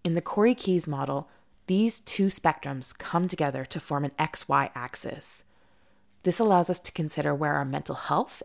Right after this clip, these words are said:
and mental illness are in respect to one another. It suggests that it's possible to not only have low mental health without mental illness, but that it's possible to have high mental health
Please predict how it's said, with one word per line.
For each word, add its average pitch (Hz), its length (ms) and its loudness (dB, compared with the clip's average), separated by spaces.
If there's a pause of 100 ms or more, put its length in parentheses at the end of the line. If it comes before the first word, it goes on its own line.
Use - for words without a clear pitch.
and 151 120 -2
mental 151 360 -2
illness 185 500 2
are 127 320 -6 (320)
in 151 100 -4
respect - 460 -2
to - 120 -4
one 151 200 0
another. 135 540 -4 (400)
It - 120 2
suggests 214 400 2
that 170 240 0
it's - 220 -4
possible 165 560 0
to - 180 -4
not 165 420 4
only 190 360 4
have 147 420 -4
low 147 320 4
mental 170 320 2
health 160 380 0
without 151 500 0
mental 165 400 0
illness, 165 540 -2 (240)
but - 140 -2
that 175 180 6
it's - 140 -4
possible 220 440 4
to 160 80 -2
have 160 200 0
high 220 420 4
mental 165 320 2
health - 460 -6